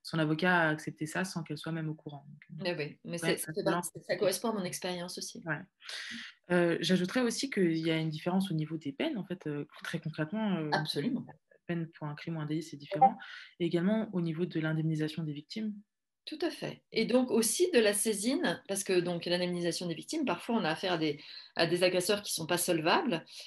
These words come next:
Speaker 2: et donc, euh, on va devant la commission d'indemnisation des victimes d'infractions pénales, et là aussi,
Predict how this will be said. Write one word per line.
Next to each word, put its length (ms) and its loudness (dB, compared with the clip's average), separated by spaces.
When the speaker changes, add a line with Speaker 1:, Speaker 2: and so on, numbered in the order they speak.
Speaker 2:
et 160 0
donc, 340 0
euh, 300 2
on 140 -2
va 160 4
devant 240 0
la 100 2
commission 380 -4
d'indemnisation 560 0
des 80 -4
victimes 260 -8
d'infractions 460 -6
pénales, 540 0
et 100 0
là 160 2
aussi, 200 -2